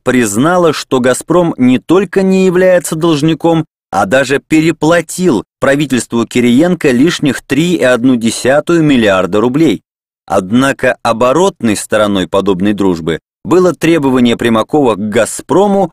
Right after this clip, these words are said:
удалиться от политики. Вяхерев послушался. Он посвятил всё своё время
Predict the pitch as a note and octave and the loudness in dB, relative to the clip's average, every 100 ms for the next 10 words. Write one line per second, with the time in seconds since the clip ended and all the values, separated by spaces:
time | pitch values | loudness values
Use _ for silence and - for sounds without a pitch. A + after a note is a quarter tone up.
0 | _ - G3 D#3+ F3+ E3 A2+ E2+ - E2+ | _ -2 -2 0 0 2 0 -2 -4 -4
1 | - E2+ - G#2+ F#2 C#2+ _ - - _ | -4 -8 -2 -2 -2 -10 _ -20 -20 _
2 | _ _ _ _ _ _ _ _ _ _ | _ _ _ _ _ _ _ _ _ _
3 | _ _ _ - E2 G#2+ F3 - E3 E3 | _ _ _ -12 -2 0 0 0 -2 -2
4 | - - D3 - F2+ - - - - - | -4 -6 -6 -4 -8 -8 -14 -14 -16 -18
5 | _ _ _ - B2+ C#3+ C#3 - C#3+ C#3+ | _ _ _ -2 -2 0 -4 -2 -4 -2
6 | E3 D#3 - D3+ C#3+ - G2+ G2 F#2 D3 | -2 -2 -2 -2 -2 -2 0 0 0 0
7 | E3+ E3 | 0 0